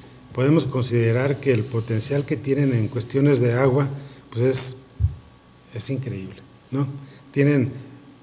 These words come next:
manantiales que se están desperdiciando y que están aprovechando transnacionales para utilizarlos en cuestiones de la siembra de zarzamora, fresa,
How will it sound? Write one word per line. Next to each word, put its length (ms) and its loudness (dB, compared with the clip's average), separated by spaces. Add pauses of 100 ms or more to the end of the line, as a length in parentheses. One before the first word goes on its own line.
(320)
manantiales 1000 4
que 680 0
se 140 -4
están 240 0
desperdiciando 1000 2
y 140 -2
que 120 -4
están 240 0
aprovechando 720 0
transnacionales 920 0 (800)
para 300 2
utilizarlos 1200 0 (260)
en 120 -2
cuestiones 600 2
de 520 0 (100)
la 160 -2
siembra 480 0
de 200 0
zarzamora, 800 -2
fresa, 680 -2